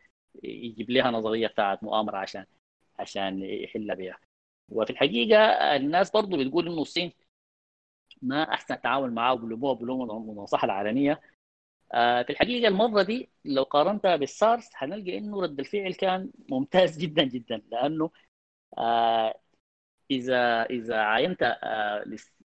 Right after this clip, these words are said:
للي حصل في السارس من ما إنه ظهر لحد ما اكتشفوه، لحد ما بدوا يعملوا، آه، يعني حظر وتتبع وكده، تقريبا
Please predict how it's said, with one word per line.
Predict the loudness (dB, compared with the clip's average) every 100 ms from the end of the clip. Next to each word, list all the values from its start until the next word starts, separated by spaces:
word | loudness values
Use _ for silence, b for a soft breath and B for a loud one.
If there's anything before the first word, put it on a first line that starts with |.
| _ _ _ -12
للي | -8 -6
حصل | 0 2 2 0
في | -8
السارس | -6 2 4 4 -2 _
من | -8 -6
ما | -4 -4
إنه | -4 -4 -6 -2
ظهر | 0 2 -2 -6
لحد | -10 -8 -6
ما |
اكتشفوه، | -8 -8 -8 -2 -2 -2
لحد | -6 -6 -4 -4
ما | -2
بدوا | -2 0 0
يعملوا، | 0 0 0 -2 B B _ _ _ _
آه، | 2 4 4 4 2 0 -2 -4 -6 -8
يعني | -6 -4 -4 -6
حظر | -2 -2 -2 -6
وتتبع | 0 0 2 0
وكده، | 2 2 0 _ _ _ _ _ -12 -2
تقريبا | -2 0 4 4 2